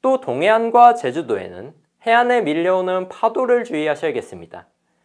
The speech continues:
해상의 높은 물결이 너울 형태로 해안으로 밀려오는 건데요.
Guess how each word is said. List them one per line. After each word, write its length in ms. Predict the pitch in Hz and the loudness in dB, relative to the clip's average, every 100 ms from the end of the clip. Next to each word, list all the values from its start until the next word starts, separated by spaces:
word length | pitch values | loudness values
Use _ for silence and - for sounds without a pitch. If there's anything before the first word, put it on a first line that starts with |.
| _ _ _ - | _ _ _ -8
해상의 420 | 214 254 254 247 | 0 2 2 0
높은 340 | 98 - 220 | -4 -6 -6
물결이 560 | 226 202 196 95 92 113 | -2 -4 -4 -6 -8 -8
너울 360 | 95 98 139 160 | -4 -2 -2 -2
형태로 600 | 202 202 202 202 196 196 | -6 -4 -4 0 0 0
해안으로 560 | 226 226 226 214 214 | 0 0 0 2 0
밀려오는 500 | 156 117 135 135 107 | 0 -2 -2 -2 -6
건데요. 420 | 92 - 92 156 | -12 -14 -16 -16